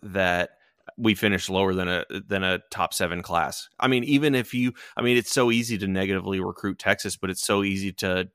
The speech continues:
dissuade that. You know, if we only win seven, eight games, um, okay, well, it was Casey Thompson or Hudson Card's first year as a quarterback. You know, next year, look what we're bringing back. You know, that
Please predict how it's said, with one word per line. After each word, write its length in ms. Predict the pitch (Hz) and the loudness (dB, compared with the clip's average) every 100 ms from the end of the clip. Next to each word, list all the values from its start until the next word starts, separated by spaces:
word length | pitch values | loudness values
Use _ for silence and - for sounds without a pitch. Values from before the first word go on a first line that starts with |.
| _ _ | _ _
dissuade 460 | 104 - 98 107 104 | -6 -2 2 2 2
that. 220 | 80 - - | -4 -4 -4
You 100 | 101 | -2
know, 220 | 92 92 - | 0 -2 -6
if 260 | - 113 - | -4 -4 -2
we 380 | 110 131 131 123 | -2 0 2 2
only 220 | 113 104 | 2 0
win 340 | 104 101 98 | 0 0 -2
seven, 420 | - - 101 92 92 | -6 -2 0 0 -2
eight 160 | 90 | -4
games, 400 | 98 90 - - _ _ - _ - | -4 -6 -8 -16 _ _ -20 _ -4
um, 340 | 92 92 92 - | -2 0 -2 -2
okay, 300 | 107 117 107 | 0 4 4
well, 440 | 104 113 113 110 - | 6 6 6 4 2
it 100 | 107 | 0
was 160 | 104 - | 0 -2
Casey 340 | 110 107 104 | -4 -4 -4
Thompson 580 | 101 101 95 101 98 92 | -2 -2 -2 -4 -4 -6
or 200 | - 92 | -2 0
Hudson 300 | 98 92 101 | 0 -2 -4
Card's 280 | 90 87 87 | -2 -2 -2
first 320 | - 90 - | -4 -4 -4
year 120 | 87 | -6
as 100 | 87 | -6
a 60 | 90 | -8
quarterback. 680 | - 92 90 90 90 87 - _ - _ | -4 -2 -2 -2 -4 -4 -10 _ -20 _
You 120 | 92 | -4
know, 280 | 87 87 87 _ - | -2 -2 -4 _ -14
next 460 | 101 101 104 - - | -2 2 2 0 -2
year, 200 | 92 90 | 0 0
look 340 | 90 95 90 | 0 -2 0
what 140 | 98 85 | -2 0
we're 120 | 90 | -2
bringing 420 | 87 90 90 90 | 0 -2 -2 -6
back. 400 | 82 80 - - _ _ _ - | -6 -6 -6 -14 _ _ _ -4
You 140 | 95 | -2
know, 200 | 87 90 | 0 0
that 280 | 95 110 | 2 0